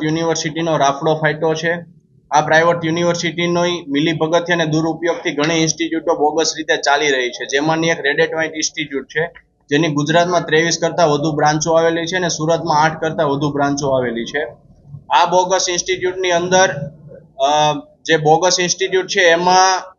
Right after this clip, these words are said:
અ, આ ફોટામાં તમે જોઈ શકો એ પ્રમાણે ભૂપેન્દ્રભાઈ પટેલ, આપણા જે સી એમ છે, એમને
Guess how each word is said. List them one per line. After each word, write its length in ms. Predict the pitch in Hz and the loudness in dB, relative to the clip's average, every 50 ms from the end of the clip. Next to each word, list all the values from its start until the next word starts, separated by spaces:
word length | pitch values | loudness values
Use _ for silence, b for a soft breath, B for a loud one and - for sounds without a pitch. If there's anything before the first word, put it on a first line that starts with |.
| _ 131 | _ -2
અ, 80 | 135 143 143 143 143 139 139 139 - | 0 0 2 2 0 0 -2 -2 0
આ 100 | 143 147 | 0 0
ફોટામાં 500 | 143 - 165 160 156 - 180 180 180 180 | 0 0 -2 -2 0 2 2 2 2 2
તમે 240 | 170 175 180 185 180 | 2 2 0 2 2
જોઈ 240 | 160 151 170 175 175 | 2 2 2 2 2
શકો 280 | 170 180 170 180 180 | 0 -2 0 2 4
એ 60 | 175 175 | 4 4
પ્રમાણે 420 | 175 180 175 175 180 180 185 180 | 2 0 0 2 2 2 2 0
ભૂપેન્દ્રભાઈ 680 | 156 135 143 147 - 175 175 180 175 180 170 180 175 170 | 0 -2 -6 -4 -2 -2 -2 0 0 0 2 2 0 0
પટેલ, 340 | 170 165 160 165 170 170 | 0 -2 0 0 2 2
આપણા 220 | 170 170 170 170 170 | 2 2 2 0 0
જે 160 | 160 175 165 | 0 0 -2
સી 220 | - 139 160 165 | -2 -2 0 0
એમ 200 | 175 180 175 175 | 0 0 0 -2
છે, 120 | - - 185 | -2 0 2
એમને 540 | 165 165 165 175 175 180 180 185 185 185 | 2 2 2 2 2 2 2 2 2 2